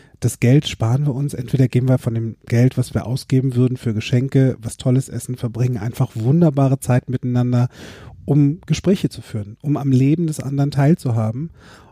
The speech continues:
Und wenn es den einen oder die ein oder andere in meinem Leben gibt, die ich gerne beschenken möchte,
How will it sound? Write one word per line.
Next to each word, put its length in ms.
Und 540
wenn 240
es 320
den 160
einen 200
oder 240
die 180
ein 220
oder 220
andere 400
in 80
meinem 200
Leben 260
gibt, 240
die 60
ich 160
gerne 280
beschenken 460
möchte, 400